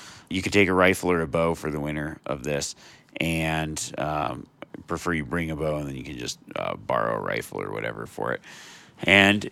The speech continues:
it's, there's the place that w-, we'll hopefully be hunting on is gonna be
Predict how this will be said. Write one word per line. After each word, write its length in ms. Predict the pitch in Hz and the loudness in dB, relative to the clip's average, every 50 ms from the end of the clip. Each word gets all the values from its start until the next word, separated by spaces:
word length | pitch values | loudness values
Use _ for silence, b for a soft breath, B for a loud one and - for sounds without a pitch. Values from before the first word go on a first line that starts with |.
| - - | -2 0
it's, 260 | 107 92 - - - | 0 0 0 -4 -6
there's 420 | - 85 117 113 110 107 98 - | 2 6 8 8 8 8 6 4
the 120 | - 110 101 | 2 2 2
place 440 | - 117 120 127 120 - - - | 6 8 8 8 8 6 2 0
that 240 | - 67 95 90 - | 0 2 2 2 2
w-, 180 | - 82 87 - - - | 0 -2 -2 -2 -4 -4
we'll 200 | - 80 85 85 | 0 2 2 4
hopefully 320 | 98 107 101 - 92 90 | 4 4 4 4 2 0
be 120 | 78 76 85 | 2 2 2
hunting 360 | 87 90 82 - 90 78 78 | 2 0 0 0 -2 -2 0
on 240 | 76 78 78 78 B B B B B B B B - | 0 0 0 -2 B B B B B B B B -6
is 120 | 90 85 | -4 0
gonna 200 | 92 95 90 90 | 2 2 2 2
be 340 | 78 87 85 82 82 76 | 2 4 4 4 4 2